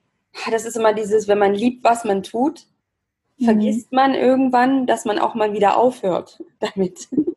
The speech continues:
Speaker 1: Weißt du, dass man
Speaker 2: Definitiv.
Speaker 1: auch mal wieder dann so einen Schritt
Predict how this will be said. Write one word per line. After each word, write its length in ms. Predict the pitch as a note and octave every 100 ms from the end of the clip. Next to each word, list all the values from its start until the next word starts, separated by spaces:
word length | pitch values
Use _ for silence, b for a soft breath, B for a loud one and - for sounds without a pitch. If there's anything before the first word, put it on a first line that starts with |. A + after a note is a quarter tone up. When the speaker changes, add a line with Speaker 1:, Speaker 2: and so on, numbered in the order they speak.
| - F#4 F#4+ D#4 _ _ _ _ B D5+ C5+ G4 D#4
Speaker 1:
Weißt 240 | A3 B3+
du, 80 | D#4
dass 160 | A#3 A3
man 120 | -
Speaker 2:
Definitiv. 60 |
Speaker 1:
auch 140 | G#3 A3+
mal 200 | A#3 G#3+
wieder 200 | G#3+ G3+
dann 260 | G3 G3
so 80 | G3
einen 120 | F#3+ F#3+
Schritt 320 | - G#3